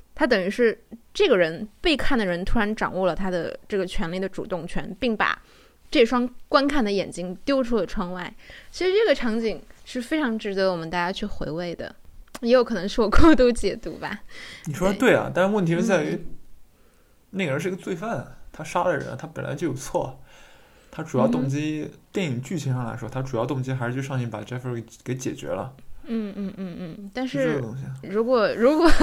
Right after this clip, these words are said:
Speaker 1: 过度解读一点的话，是不是也可以认为是这种主体和客体之间在观看这件事情上的一个关系的重新的一个建构？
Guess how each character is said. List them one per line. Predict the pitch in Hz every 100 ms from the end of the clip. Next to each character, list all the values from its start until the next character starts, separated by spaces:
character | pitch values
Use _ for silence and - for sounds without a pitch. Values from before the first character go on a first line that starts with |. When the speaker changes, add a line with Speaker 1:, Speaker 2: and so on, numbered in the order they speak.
| 226
Speaker 1:
过 | 302 294
度 | 277
解 | 233 190
读 | 175
一 | 185
点 | 190
的 | 185
话， | 208
是 | 208 262
不 | 226
是 | 214 202 - - - - -
也 | 190
可 | - 220
以 |
认 | 214 208
为 | 175
是 | 202 208
这 | 220
种 | 202 160 - -
主 | 190
体 | 220 254 185
和 | 160
客 | - 262
体 | 208 -
之 | 202
间 | 196 190 196
在 | 214 214 190
观 | 214 226
看 | 233 190
这 | 190
件 | 190 202
事 | -
情 | 208 180
上 | 175 196
的 | 180
一 | 170
个 | - 196 175
关 | - 214 226
系 | 226 196
的 | 185
重 | - 180 175
新 | - 208
的 | 208
一 | 170
个 | 175
建 | 185 247 202 185
构？ | 180 -